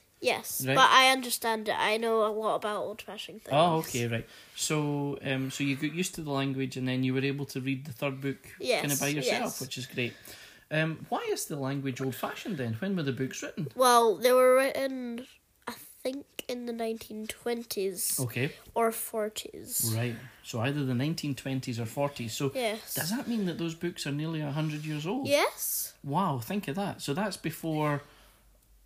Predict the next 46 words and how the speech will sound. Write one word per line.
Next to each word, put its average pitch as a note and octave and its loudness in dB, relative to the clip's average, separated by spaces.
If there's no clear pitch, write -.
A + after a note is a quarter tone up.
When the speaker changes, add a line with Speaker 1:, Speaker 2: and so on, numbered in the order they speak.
Speaker 2:
before D#3+ -2
we C#3+ 0
had B2+ 0
iPads. C#3 -4
Speaker 1:
Yes, A#3+ 0
Speaker 2:
That's - 2
Speaker 1:
before C#4 8
Speaker 2:
before C#3 2
we C3+ -2
had B2 -4
Nintendo. C#3+ 0
Speaker 1:
Even G#4 8
before F4 6
you C#4 8
actually C4 4
had A#3+ 2
lights. - 4
Speaker 2:
Oh, F3+ 4
Speaker 1:
You, A#3+ 8
Speaker 2:
wow. G3 4
Speaker 1:
you C4+ 2
would E4 4
have G4 8
had D#4+ 6
to D4+ 0
use C#4 2
the A#3+ -2
candle C#4 4
to B3 -2
read, C4+ -2
and G3 4
Speaker 2:
Mm-hmm. - -12
Speaker 1:
or C#4+ 12
you D#4 6
could F4+ 0
just - -2
use, C4+ -2
like, A#3 2
day A#3+ 2
sunlight. B3+ -4
Speaker 2:
Wow! A2+ 0
Now, C3 0
you D3 2
won't D3 0
remember A#2 -2
this, B2+ -4